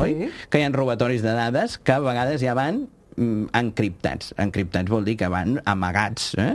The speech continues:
No es veuen quines són les dades de veritat, eh? Eh, moltes d'aquestes dades se les estan guardant, eh, aquesta indústria de les ciberestafes, perquè quan hi hagi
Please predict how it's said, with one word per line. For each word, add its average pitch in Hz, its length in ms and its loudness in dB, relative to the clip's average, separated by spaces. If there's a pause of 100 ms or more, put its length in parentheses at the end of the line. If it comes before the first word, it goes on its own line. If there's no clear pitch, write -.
No 98 180 0
es 92 80 -2
veuen 110 320 0
quines 107 260 0
són 110 160 0
les 107 120 0
dades 107 260 0
de 113 80 2
veritat, 90 460 -2 (120)
eh? - 120 2 (560)
Eh, 127 760 2 (220)
moltes 151 320 2
d'aquestes 160 320 0
dades 113 320 0
se 123 120 2
les 113 160 0
estan 123 440 0
guardant, 101 720 2 (460)
eh, - 20 6
aquesta 98 1080 2
indústria 98 540 0
de 101 80 0
les 98 120 0
ciberestafes, 98 1000 0 (180)
perquè 110 240 2
quan 107 240 2
hi 117 60 0
hagi 127 160 0